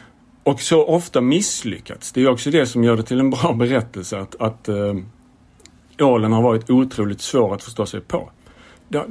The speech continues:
man har pratat inom naturvetenskapen om, om, eh, ålfrågan som ett särskilt begrepp och som en särskilt svår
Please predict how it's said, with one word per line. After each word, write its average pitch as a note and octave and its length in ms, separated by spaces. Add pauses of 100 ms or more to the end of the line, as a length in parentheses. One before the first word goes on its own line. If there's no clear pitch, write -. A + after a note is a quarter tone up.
man C#3 420
har C#3 160
pratat D3+ 460
inom D3 240
naturvetenskapen A2+ 1000
om, G#2 220
om, G#2 360
eh, F#2+ 960
ålfrågan B2+ 840
som G#2 180
ett - 80
särskilt A#2 440
begrepp A#2 500
och F#2+ 60
som G#2 160
en G#2 60
särskilt A2+ 480
svår A2+ 600